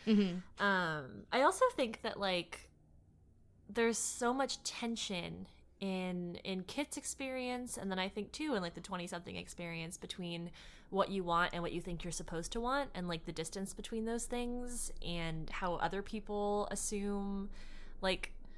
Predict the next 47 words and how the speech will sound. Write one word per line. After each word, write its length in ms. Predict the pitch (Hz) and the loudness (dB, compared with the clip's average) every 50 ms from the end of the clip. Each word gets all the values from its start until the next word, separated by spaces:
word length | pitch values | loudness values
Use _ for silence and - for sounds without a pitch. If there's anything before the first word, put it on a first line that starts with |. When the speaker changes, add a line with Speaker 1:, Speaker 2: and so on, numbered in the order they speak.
| - - - - - - - - - - | -10 -4 -2 0 0 0 -2 -4 -8 -6
Speaker 2:
the 160 | 170 180 214 | 0 4 4
trajectory 640 | 208 - - 233 202 208 202 196 - - 202 202 208 202 | 4 4 4 2 6 6 4 4 4 0 2 4 4 4
that 120 | 202 - | 4 4
you 100 | - 190 | 0 0
should 340 | 175 - - 202 185 180 175 | 0 0 0 0 0 0 0
be 200 | 160 160 160 170 | -2 -2 0 0
on. 480 | 175 196 214 220 226 226 226 233 240 220 - - - - - - - - | 2 2 2 2 2 2 0 -2 -4 -6 -10 -14 -16 -16 -18 -12 -2 0
And, 100 | 196 202 | 4 6
like, 180 | 208 202 208 | 6 4 4
for 140 | - - 240 | 2 -2 -2
Kit, 320 | - - - 359 370 277 - | -2 2 4 6 6 6 4
like, 160 | 196 185 - | 2 0 0
she 160 | - - 233 | 0 0 2
knows 280 | 196 202 214 208 190 170 | 2 4 4 4 4 2
exactly 840 | 156 160 156 170 175 180 - - - 185 170 165 156 151 127 104 - - - - | 0 -2 2 4 4 4 4 0 -6 -6 -4 -4 -4 -4 -6 -8 -10 -14 -14 -6
what 200 | - 190 185 - | -2 0 0 0
she 140 | - - 202 | 0 -2 -4
thinks 240 | 180 - 175 165 - | -2 -4 -4 -4 -4
she's 160 | - 202 185 - | -4 -4 -4 -4
supposed 360 | - - - 185 170 - - | -6 -4 -2 -2 -2 -2 -4
to 60 | 165 | -4
be 120 | 160 156 | -4 -4
doing. 540 | 147 151 170 170 156 131 104 80 101 160 190 - - - - - - - - - - - - - | -2 0 0 0 0 0 0 -2 -4 -4 -8 -12 -16 -20 -20 -20 -20 -20 -20 -20 -20 -16 -4 2
But 160 | 208 196 196 | 2 2 4
there's 280 | 190 196 190 190 180 - | 6 4 4 4 2 0
complications 840 | - - - 208 196 196 - 175 - 240 254 233 - 220 196 185 175 | 0 4 6 6 6 6 2 -2 0 0 0 2 2 0 -2 -2 -2
because 240 | - 175 - 190 | -4 -4 -4 -4
it's 140 | 185 170 - | -4 -4 -2
not 180 | 180 170 165 - | 0 0 0 0
only 280 | - 170 170 170 160 160 | -2 -4 -4 -4 -4 -4
about 280 | 151 - 156 - - - | -4 -4 -4 -6 -6 -4
her. 280 | - 294 220 165 - - | -2 0 0 0 -2 -6
Like, 180 | - 170 - - | -8 -10 -6 -4
you 60 | 190 | -2
have 160 | 202 196 185 202 | -2 -2 0 0
Ruthie, 440 | 226 226 208 - 220 208 202 196 | 0 0 0 -2 0 0 2 0
who's, 260 | 190 190 190 185 180 - | 0 0 -2 -4 -2 -2
like, 200 | 156 151 156 - | -2 -2 -2 -2
not 200 | 175 170 175 170 | -2 -2 -2 -2
sure 140 | - - 170 | -2 -4 -4
she 120 | - - 170 | -4 -6 -6
can 180 | - 175 165 | -6 -6 -6
even, 220 | 165 160 160 156 156 | -6 -4 -6 -6 -6
like, 140 | 147 151 | -8 -8
be 100 | - 160 | -8 -6
supporting 420 | 165 - 175 - 233 240 240 233 220 | -8 -6 -2 0 2 2 2 2 0
herself. 680 | 220 214 202 - 202 196 196 196 190 - - - - | 0 -2 0 2 2 4 4 2 0 -2 -8 -12 -14